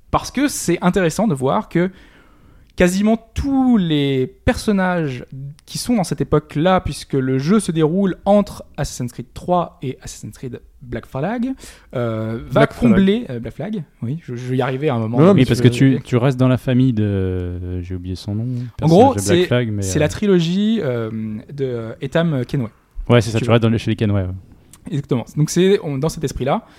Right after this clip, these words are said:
Speaker 1: Et il va faire le lien total. Parce que j-, c'est vrai que je m'étais pas posé la question. C'est que dans, euh, Assassin's Creed trois,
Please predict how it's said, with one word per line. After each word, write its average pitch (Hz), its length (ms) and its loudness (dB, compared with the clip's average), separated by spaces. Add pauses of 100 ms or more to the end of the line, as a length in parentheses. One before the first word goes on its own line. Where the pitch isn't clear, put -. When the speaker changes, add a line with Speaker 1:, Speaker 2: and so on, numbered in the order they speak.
(360)
Speaker 1:
Et 196 300 0 (280)
il 151 80 -4
va 170 100 4
faire 220 160 2
le 185 100 2
lien 185 220 -2
total. 147 320 0
Parce - 180 -2
que 202 320 -2 (100)
j-, 139 200 -10
c'est - 100 -8
vrai 294 80 0
que - 40 -6
je 202 40 0
m'étais 151 140 -2
pas 208 140 -4
posé 185 260 0
la 160 80 0
question. 147 320 -6
C'est 143 140 -8
que 135 180 -2
dans, 165 500 0
euh, 135 100 -2
Assassin's 135 300 -6
Creed - 160 -12
trois, 202 500 0